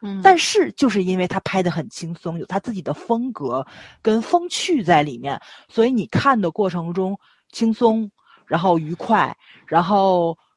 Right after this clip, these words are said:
Speaker 2: 呃，C P，C P线也还可以，尤其是他真的是插入了很多乱七八糟的角色在里面，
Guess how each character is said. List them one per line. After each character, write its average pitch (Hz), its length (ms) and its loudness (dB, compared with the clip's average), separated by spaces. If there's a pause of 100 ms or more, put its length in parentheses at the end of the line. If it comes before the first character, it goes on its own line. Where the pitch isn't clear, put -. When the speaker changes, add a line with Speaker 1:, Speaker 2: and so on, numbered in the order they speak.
Speaker 2:
呃 156 320 0
，C 302 200 2
P，C 190 920 -2
P 262 160 0
线 233 340 2
也 131 80 -4
还 185 220 0
可 - 320 -4
以， 135 320 -2 (440)
尤 190 200 2
其 233 220 -4
是 220 220 2
他 240 260 0
真 240 260 4
的 240 80 4
是 190 160 -2
插 - 320 2
入 226 200 4
了 175 120 6
很 165 180 -4
多 226 140 2
乱 214 160 8
七 185 140 -2
八 175 160 8
糟 180 120 8
的 180 120 4
角 160 200 0
色 196 220 2
在 165 180 2
里 147 140 -4
面， 135 240 -8